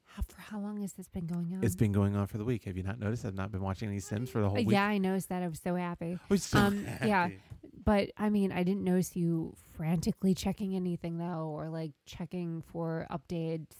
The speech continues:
Speaker 1: stats or whatever's going on.
Speaker 2: Here's, here, here, yeah, because this is, well, I, I told you, I, I, I made, uh, mention of this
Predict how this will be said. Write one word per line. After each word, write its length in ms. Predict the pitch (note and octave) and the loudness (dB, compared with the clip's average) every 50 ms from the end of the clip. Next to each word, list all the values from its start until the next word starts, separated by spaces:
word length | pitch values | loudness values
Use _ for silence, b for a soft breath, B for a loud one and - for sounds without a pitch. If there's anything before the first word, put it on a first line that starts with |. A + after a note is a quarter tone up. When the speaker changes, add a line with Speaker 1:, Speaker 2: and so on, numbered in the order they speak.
| - - | -8 -4
Speaker 1:
stats 600 | F#3 E3+ D#3+ E3+ E3+ - - - - - - - - | -4 -2 0 0 -2 -2 -6 -12 -16 -18 -20 -18 -12
or 560 | - D3 C#3 D3 D3 C#3+ D3 D3+ D3 C#3+ - - _ _ | -10 -8 -6 -6 -6 -6 -6 -6 -6 -8 -10 -12 _ _
whatever's 460 | F3+ D#3+ E3+ E3+ E3 D3+ E3 D#3+ C#3+ | -2 0 0 2 2 2 2 0 0
going 300 | - - E3+ E3+ E3 E3 | 0 -2 0 0 0 0
on. 300 | E3 E3 D#3+ D#3+ F3 F3 E3 D3 B B B | -2 -2 -2 -4 -4 -6 -8 -10 B B B
Speaker 2:
Here's, 440 | - - - F#3 A#3 B3+ A3 - - - | -10 -4 -2 0 2 2 0 0 -2 -2
here, 240 | - C#3 F#3+ G3 F3+ | 0 2 4 6 6
here, 180 | D#3 D#3 F3+ - - | 6 4 2 0 -2
yeah, 160 | G2 F#2+ E2 - C#3 - | -6 -6 -6 -6 -6 -4
because 320 | E3 - E3+ C#3+ B2+ - | -2 2 2 2 2 2
this 220 | - D#3 C#3+ - C3 | 0 -2 0 2 0
is, 180 | B2 A2+ G#2+ - - | 0 0 -2 -4 -6
well, 220 | - B2 A#2 A#2 - | -2 0 0 2 2
I, 140 | A2+ A2+ A2+ - - | 0 -2 -2 0 2
I 80 | C3 | 2
told 280 | C3 A3+ F#3 F3+ E3+ C#3 | 4 6 8 8 8 8
you, 100 | B2 A#2+ - | 6 4 4
I, 360 | F#2 A#2 A#2+ - - A2+ A2+ | 4 4 2 2 2 0 0
I, 80 | A#2 - B2+ | 0 0 -2
I 60 | A#2+ | 0
made, 320 | B2 B2+ B2+ B2+ B2+ A#2 - - - - _ - | 2 2 4 2 2 0 -4 -10 -12 -12 _ -4
uh, 260 | A2 G#2+ G#2+ G#2+ G#2 | 0 0 2 2 2
mention 340 | G#2+ A2 B2 A#2+ - - A2+ | 2 2 2 2 2 0 0
of 80 | G#2+ G#2 | 2 4
this 120 | G2+ G2 | 4 2